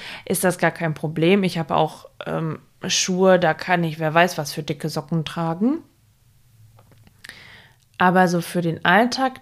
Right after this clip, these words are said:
trag ich am meisten, oder tra-, doch, trag ich am meisten, ähm, die einfachen Socken. Und meine, ähm, Colorwork-Socken, die ich sehr, sehr liebe, trage ich viel, also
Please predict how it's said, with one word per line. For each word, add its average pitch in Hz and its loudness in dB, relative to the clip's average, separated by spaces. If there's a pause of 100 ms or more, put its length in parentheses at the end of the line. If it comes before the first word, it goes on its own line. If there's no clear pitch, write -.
trag 196 0
ich - -6
am 175 0
meisten, 180 0
oder 170 0
tra-, - -10 (120)
doch, 160 -4
trag 180 -4
ich 180 -8
am 160 -4
meisten, 170 -2
ähm, 156 -2
die - -10
einfachen 220 0
Socken. 214 -2 (540)
Und 180 0
meine, 165 2
ähm, 151 -2 (540)
Colorwork-Socken, 180 0
die 170 -12
ich 156 -16
sehr, 185 -2
sehr 170 0
liebe, 175 -2 (960)
trage 180 -2
ich 170 -6
viel, 180 0
also 175 -4